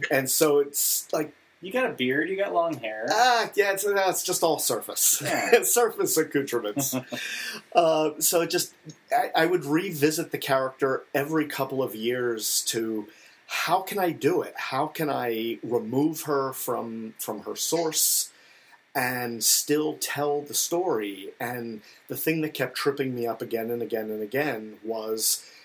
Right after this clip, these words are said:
Speaker 1: there needs to be an established superhero universe for you to understand her fall. And there was no way to intro a universe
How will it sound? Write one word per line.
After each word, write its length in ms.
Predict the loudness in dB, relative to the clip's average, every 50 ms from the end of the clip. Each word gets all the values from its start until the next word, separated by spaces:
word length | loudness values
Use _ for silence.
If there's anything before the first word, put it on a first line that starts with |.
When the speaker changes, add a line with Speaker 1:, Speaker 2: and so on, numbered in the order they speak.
| _ _ _
Speaker 1:
there 160 | -2 0 0
needs 380 | 0 -2 -2 -2 0 0 -2 -2
to 80 | -4 -4
be 200 | -4 -2 -2 -2
an 80 | -2
established 800 | -2 0 0 0 0 0 -2 -2 -2 -2 -2 -2 -2 -2 -2 -2
superhero 920 | -2 -4 -4 -4 -6 -8 -6 -4 -2 0 0 0 2 0 0 -2 -4 -4 -2
universe 920 | 0 0 2 2 0 -2 -4 -6 -6 -4 -2 0 2 2 2 0 -4 -6 -12 -20 _
for 200 | -10 -6 -4 -4
you 220 | -4 -4 -4 -4 -2
to 180 | -2 -2 -4 -4 -6
understand 840 | -6 -6 -6 -6 -4 -2 -2 0 0 0 0 0 -2 -4 -6 -8 -10 -10 -10
her 80 | -8 -6
fall. 580 | -4 -4 -2 -2 -2 -2 -2 -4 -8 -12 -16 -20 _ _ _ _ _ _ _ _ _ _ _ _ _ _ 0
And 160 | 0 2 2
there 120 | 2 0
was 200 | 0 0 -2 -2
no 240 | -2 0 0 2 2
way 560 | 2 0 0 0 2 2 4 2 2 0 -2
to 180 | -6 -6 -8 -6 -4 -2
intro 880 | 0 0 0 0 -2 -2 -2 0 0 0 0 2 2 2 2 2 0 -4
a 80 | -6 -8
universe 1120 | -8 -6 -2 0 0 0 0 0 -2 -2 -2 -2 -2 -2 0 2 2 2 2 0 0 -4